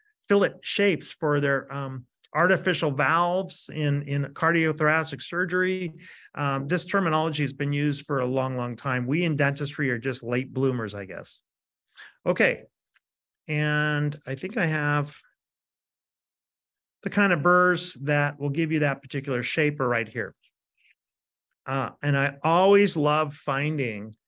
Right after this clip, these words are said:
the red striped diamond that matches with the coarse diamond that we use for doing the initial work. I wanna have a shape that follows that coarse diamond. And so when you look at the K S one,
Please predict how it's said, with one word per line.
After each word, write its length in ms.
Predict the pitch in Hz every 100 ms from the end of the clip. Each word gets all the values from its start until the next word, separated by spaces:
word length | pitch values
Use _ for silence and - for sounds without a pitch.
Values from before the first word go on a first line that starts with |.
| _ _ -
the 100 | 123
red 360 | 127 143 175 156
striped 520 | - 160 147 147 123
diamond 480 | 135 139 147 127 123
that 100 | 110
matches 1120 | 120 135 143 180 190 - 131 113 110 113 -
with 580 | 107 135 135 139 139 - -
the 360 | 120 131 127
coarse 440 | 123 - 156 151 147
diamond 440 | 139 127 123 120
that 80 | 120
we 100 | 123
use 400 | 120 120 117 113
for 140 | -
doing 540 | 127 123 127 120 117 120 _ -
the 100 | 131
initial 400 | 170 220 170 135
work. 320 | 127 127 -
I 120 | 135
wanna 340 | 123 143 214 202
have 400 | 165 143 147 139 - - -
a 120 | 135
shape 580 | 127 - 233 247 135 - 135
that 180 | 131
follows 720 | - - 165 170 147 127 127 - _ _ _ -
that 300 | 135 135 -
coarse 320 | - 147 120
diamond. 520 | - 139 135 98 87 _ _ _ _ _ _ _ _ -
And 220 | 156 143 135
so 360 | 170 156 147 - - -
when 100 | 170
you 80 | 165
look 240 | 202 214
at 160 | 196 -
the 80 | 147
K 300 | - 196 180
S 240 | 156 -
one, 560 | 143 185 165 127 131